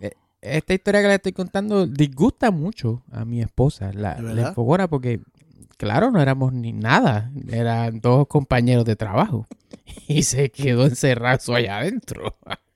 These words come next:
Speaker 2: Para que tú veas.
Speaker 1: Nada, el detalle es que era ahí mismo, donde está Doc Donuts.
Speaker 2: <laughs> Doc Donuts.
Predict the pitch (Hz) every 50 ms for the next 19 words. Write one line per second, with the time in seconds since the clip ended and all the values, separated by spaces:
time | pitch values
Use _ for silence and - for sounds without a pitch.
0 | - - _ _ _ - 101 - _ _ _ - - - - - - - - _
1 | - - - - _ - - - - 135 139 117 196 190 190 185 175 - - -
2 | 165 151 147 151 143 165 165 165 170 175 170 170 190 175 165 151 123 147 156 170
3 | 170 170 190 190 208 220 233 240 - 208 185 180 180 180 170 156 156 160 160 147
4 | 127 131 123 123 117 117 117 117 120 120 117 117 - - 123 123 127 131 330 269
5 | - 170 170 - _ - 226 226 226 208 180 180 175 - - - _ _ _ _
6 | _ _ _ _ _ - 151 135 135 135 135 131 127 120 113 107 107 - - -
7 | - -